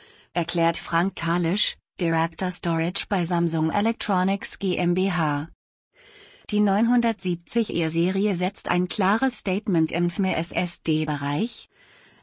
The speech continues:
mit bahnbrechender Leistung, hoher Haltbarkeit und bis zu zwei Terabytes Kapazität in kleinem M Punkt zwei Format. High Performance Computing,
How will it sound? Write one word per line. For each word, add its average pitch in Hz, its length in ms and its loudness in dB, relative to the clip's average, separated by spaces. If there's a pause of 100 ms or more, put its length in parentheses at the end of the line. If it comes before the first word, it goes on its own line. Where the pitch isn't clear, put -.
(100)
mit 175 220 -2
bahnbrechender 185 760 0
Leistung, 180 680 0 (260)
hoher 196 300 0
Haltbarkeit 180 720 -2
und 180 240 -4
bis 185 220 -6
zu - 160 -2
zwei 160 320 0
Terabytes 175 760 -2
Kapazität 170 880 -4
in 202 200 -2
kleinem 175 380 0
M 180 260 0
Punkt 233 340 -2
zwei 170 300 0
Format. 170 580 -2 (1500)
High 196 220 0
Performance 208 680 0
Computing, 214 840 0